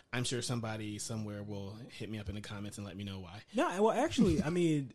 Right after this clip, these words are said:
Speaker 2: <laughs> games are getting only, like, more and more gigabytes now. Like, we got games, like, seventy, a hundred gigabytes. So, depending on the size of your hard drive, maybe you just want, no, but that doesn't really, 'cause you install the game anyway.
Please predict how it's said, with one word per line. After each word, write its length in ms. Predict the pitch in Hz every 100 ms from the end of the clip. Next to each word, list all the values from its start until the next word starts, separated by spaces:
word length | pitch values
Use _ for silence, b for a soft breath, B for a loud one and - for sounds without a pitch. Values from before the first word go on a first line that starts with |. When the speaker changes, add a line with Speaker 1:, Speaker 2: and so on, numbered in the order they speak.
| -
Speaker 2:
<laughs> 80 | 151
games 340 | 160 302 233
are 100 | 170
getting 260 | 151 151 135
only, 260 | 160 151 131
like, 200 | 127 104
more 380 | 117 131 160
and 160 | 143 135
more 420 | 120 127 151 160 156 -
gigabytes 760 | 135 156 160 180 - - - -
now. 260 | 147 151
Like, 320 | 156 139 131 -
we 60 | -
got 180 | 156 139
games, 200 | 147 135
like, 100 | 123
seventy, 580 | - 143 147 143 139 139
a 60 | -
hundred 400 | 123 160 151 135
gigabytes. 520 | 131 147 113 113 101
So, 340 | - 139 110 113 B B
depending 260 | - 175 165
on 60 |
the 60 | 147
size 160 | 160 151
of 80 |
your 80 | 127
hard 180 | 151 156
drive, 240 | 139 127
maybe 220 | 139 143 139
you 100 | 131
just 300 | 135 - 131
want, 240 | 131 120
no, 240 | - 196 196
but 120 | 196
that 100 | 214
doesn't 160 | 208 165
really, 280 | 156 135 - _ _ _ _ _ _ _ _
'cause 140 | 175
you 80 | 156
install 380 | 165 147 143 147
the 80 | 143
game 200 | 135 127
anyway. 420 | 127 110 64 139